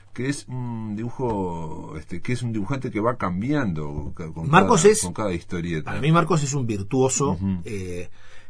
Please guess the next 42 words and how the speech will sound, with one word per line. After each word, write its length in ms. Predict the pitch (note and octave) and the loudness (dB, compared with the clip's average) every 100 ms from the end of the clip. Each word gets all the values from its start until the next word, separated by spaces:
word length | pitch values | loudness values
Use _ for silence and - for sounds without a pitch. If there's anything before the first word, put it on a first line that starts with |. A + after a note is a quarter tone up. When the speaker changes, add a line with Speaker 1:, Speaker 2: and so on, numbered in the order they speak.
| - | 0
Speaker 2:
tiene 240 | E3 E3+ | 4 8
algo 280 | F3+ F#3 F3+ | 8 8 6
que 180 | D#3+ B2+ - - - | 2 -2 -4 -14 -10
siempre 360 | - D#3 D#3 D3+ | -2 2 2 2
es 80 | C#3+ | 2
asombroso, 640 | - C3 C#3+ C#3+ B2+ B2+ - | 0 4 6 6 2 -2 -2
lo 200 | B2 B2 | 0 0
decía 420 | A#2+ E3+ E3 D3 | 4 6 8 8
Max 320 | C3+ D#3 - | 8 6 6
Aguirre 560 | C3+ D3+ D3+ D3+ D3 C3+ | 6 8 8 6 6 2
en 80 | |
el 120 | B2 G#2 | 0 2
prólogo 380 | C#3+ D3+ C#3+ | 6 8 8
de 100 | B2+ | 8
la 80 | A#2+ | 4
edición 280 | A#2 A2 C#3+ | 4 2 0
original, 460 | C3 A#2 A#2+ A#2 G2+ - - - - | 0 -2 -2 -2 -4 -12 -14 -14 -6
que 120 | B2 | 0
Marcos 380 | C3 D#3+ E3+ D#3+ - - | 4 4 4 -2 -4 4
hace 280 | E3 D#3+ E3 | 6 8 4
actuar 600 | - - E3+ F#3 F#3+ G3 | 4 4 12 12 12 10
a 80 | C3+ | 0
los 120 | B2+ | 0
personajes 540 | C3+ B2 C#3 D#3 D#3 D3 | -2 0 2 2 2 2
de 60 | |
historieta 420 | B2+ C3 C#3 D3 C#3+ | 2 2 2 2 0
mejor 300 | B2+ C3+ B2 | 0 0 0
que 120 | A#2+ | 0
nadie. 400 | A2+ G2+ F#2 F2 | 0 0 0 -2
Speaker 1:
<laughs> 720 | D#2+ - - G#2+ F#2+ G#2 G2 | -4 -2 0 0 0 -4 -4
Speaker 2:
Y 200 | D#3+ D3+ | 2 6
es 120 | G#3 F3+ | 8 8
real, 340 | F3+ G3+ D3+ | 8 8 8
vos 140 | D3+ F3+ | 6 6
leés 240 | E3 G3 | 6 6
las 200 | E3+ - | 2 -2
historietas 440 | - C#3 D#3 D3+ | 0 0 0 0
de 100 | C#3+ | 0
Marcos 340 | C#3 C#3 C3 A#2 | 0 -2 -4 -4
y 40 | |
los 100 | A#2 | -4
personajes 500 | B2+ D3 D3 D#3+ F3+ | -4 0 2 2 0